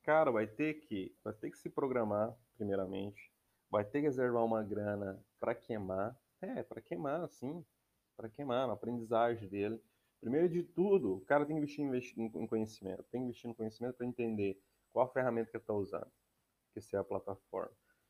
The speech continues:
Dois, tem que pegar um curso bom de alguém, tá ligado? Que já tem experiência, que já sabe fazer essa parada.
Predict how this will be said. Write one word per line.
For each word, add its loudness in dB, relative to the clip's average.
Dois, 2
tem -4
que -10
pegar 2
um 2
curso -4
bom 0
de -6
alguém, -4
tá -10
ligado? 2
Que -8
já 2
tem -4
experiência, -4
que -10
já -6
sabe -2
fazer -2
essa -10
parada. -2